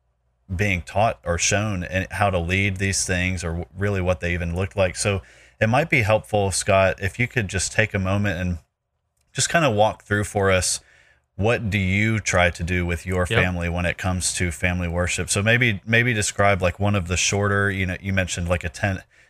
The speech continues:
Speaker 1: "Hey, we, we've got other things that are going on today. We're really busy. We've only got ten minutes, but let's make the ten minutes count."
Speaker 2: Yeah.
Speaker 1: And then what, what would you make, like, a, I don't know how long, uh, you know, you tr-, you try to aim for if you're not pressed for time, but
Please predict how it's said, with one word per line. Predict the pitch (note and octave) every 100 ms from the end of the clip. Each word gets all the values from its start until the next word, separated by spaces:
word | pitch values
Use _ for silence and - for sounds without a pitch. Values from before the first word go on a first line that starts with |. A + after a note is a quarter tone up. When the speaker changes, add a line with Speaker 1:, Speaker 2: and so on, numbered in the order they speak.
| _
Speaker 1:
"Hey, | - G2+
we, | G2 G2
we've | G#2 G#2
got | G2+ G2
other | G2 G2
things | - G2 G2 F#2+
that | F#2+
are | F#2
going | F2+ F#2+ F#2+
on | F#2 F#2
today. | - F#2+ F#2
We're | F2+
really | F#2 F#2
busy. | F2 F2+ F2+ G2 F#2 G2 G2+
We've | F#2+
only | F#2 F#2+ F2+
got | F#2 -
ten | - G2 F#2
minutes, | F#2+ F#2 -
but | - F2 F2 E2 -
let's | G2 -
make | G2 F#2
the | F#2
ten | - F#2+ F2+
minutes | F2+ E2+ -
count." | - G2 G2+ G2+ _ _ -
Speaker 2:
Yeah. | B2 G#2+
Speaker 1:
And | G2+
then | F#2+ G2
what, | A2+ D#2+
what | A2+ B2
would | B2 G2+
you | G2+
make, | G2 F#2+
like, | F#2+ F2+
a, | F2+ E2+ D#2+ _ -
I |
don't | G#2+ G#2+
know | G2+
how | - A2 A2+
long, | A2+ G2 G2 G2 F#2 - _ _ _ _ -
uh, | F#2 F2 C#2+ - _ _
you | F#2+ F2
know, | D#2+ -
you | G2+
tr-, | F2+ - - -
you | G2 F2+ -
try | G#2+ G#2+ A2
to | G2+
aim | F2+ F2+
for | - F2 F2+
if | E2
you're | F2+
not | F2+ E2+ -
pressed | - G#2+ -
for | -
time, | E2+ F2 F2 F2
but | E2+